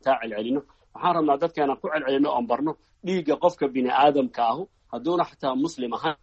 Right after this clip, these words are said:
hadduuna adiga waxba ku yeelin, in la daadiyo lama ogolo, waa xaaraam weeye. Taana inaan celcelino waa qayb labaad weeye. Qaybta saddexaad waxa weeye dhiigga qofka muslimka ah, "ومن يقتل مؤمنا متعمدا فجزاؤه جهنم." Aayadda markaad akhrido, waxaa la leeyahay ciqaab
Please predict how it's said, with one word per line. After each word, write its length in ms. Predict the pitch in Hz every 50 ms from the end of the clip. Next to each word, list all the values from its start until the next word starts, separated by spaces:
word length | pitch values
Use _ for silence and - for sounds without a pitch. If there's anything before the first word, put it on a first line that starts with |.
| _ _ _ _ 320 - - _ _
hadduuna 360 | _ 123 123 143 185 175 156
adiga 220 | - 151 170 175 160
waxba 240 | 143 - - 156 160
ku 120 | - -
yeelin, 340 | 135 131 135 135 151 170 160 - _ _ _ _ _ _ -
in 100 | 170 175
la 120 | 170 160 143
daadiyo 500 | - - 147 135 135 131 131 139 151 147
lama 180 | 143 143 147 160 151
ogolo, 240 | 143 127 135 135 131
waa 100 | 127 123 120
xaaraam 380 | - - 120 120 120 120 117 113
weeye. 160 | 107 98 - _ _ _ _ _ _
Taana 220 | 139 147 156 151 151
inaan 200 | 147 135 131 123
celcelino 440 | 113 117 110 110 120 120 123 135 135
waa 140 | 123 117 -
qayb 200 | - 143 151 151 -
labaad 320 | 127 120 120 127 123 113
weeye. 220 | 113 107 104 104 104 - _ _ _ _
Qaybta 320 | - 160 190 208 202 160
saddexaad 420 | - - 131 127 135 - 135 135
waxa 220 | 147 180 - - 123
weeye 280 | 120 117 120 135 151 - - _ _ _ _
dhiigga 300 | - 175 190 175 147 156 147
qofka 280 | - 175 170 - - 139
muslimka 460 | 139 170 160 - 131 123 120 - 139
ah, 80 | 160 160 - _ _ _ _
"ومن 220 | - 127 135 135
يقتل 320 | 147 185 185 - - 151 143
مؤمنا 420 | 139 156 175 - 151 139 135 131
متعمدا 680 | 131 127 120 - 131 110 117 120 127 147 170 160 156 135
فجزاؤه 460 | 131 - 127 123 127 123 156 160 156 139
جهنم." 320 | 120 117 135 143 143 139 -
Aayadda 380 | - 117 117 147 202 - 180 170 160
markaad 280 | 175 - - 123 123
akhrido, 260 | 117 - - 139 165 170 - _ _ _ _ _ -
waxaa 200 | 123 - 165 160
la 100 | 151 156
leeyahay 460 | 175 202 185 170 147 123 - 127 123 - _
ciqaab 480 | _ 123 127 - - - 175 160 -